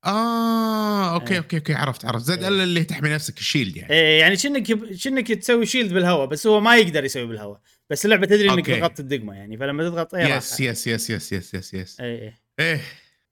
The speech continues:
Speaker 1: هذه حركة قعدت أجرب، أجرب، بعدين نسيتها.
Speaker 2: <laughs>
Speaker 1: تحس تنفع كذي إذا بتنزل من جبل، عرفت،
Speaker 2: لا، لا،
Speaker 1: تنقز،
Speaker 2: تنفع،
Speaker 1: تسوي
Speaker 2: تنفع.
Speaker 1: سوالف.
Speaker 2: تنفع، تنفع.
Speaker 1: إيه.
Speaker 2: وايد تنفع.
Speaker 1: آه، هذا.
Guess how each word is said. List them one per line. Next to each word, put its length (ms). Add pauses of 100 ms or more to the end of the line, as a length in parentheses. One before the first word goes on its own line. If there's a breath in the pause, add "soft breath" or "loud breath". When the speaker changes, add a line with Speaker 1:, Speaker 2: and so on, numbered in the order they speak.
(140)
Speaker 1:
هذه 560
حركة 400
قعدت 320
أجرب، 300
أجرب، 280
بعدين 280
نسيتها. 540
Speaker 2:
<laughs> 100
Speaker 1:
تحس 160
تنفع 320
كذي 240
إذا 120
بتنزل 440
من 140
جبل، 360
عرفت، 420
Speaker 2:
لا، 180
لا، 100
Speaker 1:
تنقز، 140
Speaker 2:
تنفع، 180
Speaker 1:
تسوي 200
Speaker 2:
تنفع. 260
Speaker 1:
سوالف. 220
Speaker 2:
تنفع، 400
تنفع. 280
Speaker 1:
إيه. 460
Speaker 2:
وايد 220
تنفع. 300
Speaker 1:
آه، 640
هذا. 220